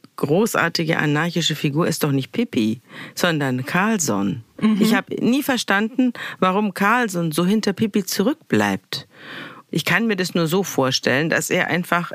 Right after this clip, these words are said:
Speaker 1: in seiner Anarchie noch viel durchdringender ist als die Pippi.
Speaker 2: Mhm.
Speaker 1: Also die Carlsson-Figur ist für mich der Inbegriff der Anarchie, die ja immer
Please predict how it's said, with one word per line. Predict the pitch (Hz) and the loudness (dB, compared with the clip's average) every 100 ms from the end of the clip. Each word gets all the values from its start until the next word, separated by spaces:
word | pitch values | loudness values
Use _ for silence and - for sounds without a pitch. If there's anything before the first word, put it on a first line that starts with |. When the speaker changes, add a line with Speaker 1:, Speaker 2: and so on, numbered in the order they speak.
| - | 0
Speaker 1:
in | 175 | 2
seiner | 165 160 165 | 2 2 2
Anarchie | 175 165 151 - 202 139 131 | 2 0 -2 -2 -2 -2 -2
noch | 156 160 - | -2 -2 -2
viel | - 202 147 151 - - - - - - | 0 0 0 -4 -8 -20 -20 -20 -20 -2
durchdringender | 185 170 - 151 143 123 123 | 0 0 0 0 2 2 0
ist | 127 131 | 0 0
als | 127 | -2
die | - | -2
Pippi. | 123 131 - | -2 -2 2
Speaker 2:
Mhm. | 233 214 | 2 4
Speaker 1:
Also | 214 156 | 2 0
die | 160 | -2
Carlsson-Figur | 156 190 214 196 180 - 151 156 160 | 0 2 2 0 -4 -2 -2 0 0
ist | 147 | -2
für | - 143 | 0 0
mich | 156 151 - - - - - - - - _ _ | 2 -2 -8 -14 -14 -14 -14 -16 -20 -20 _ _
der | - 143 - | 0 0 2
Inbegriff | 190 185 156 143 143 139 - - | 0 2 0 0 -2 -2 -6 -4
der | 160 139 | 0 2
Anarchie, | 143 127 123 - 165 185 | 2 2 0 -2 -2 0
die | 175 | 0
ja | 165 156 | 2 2
immer | 175 190 | 2 0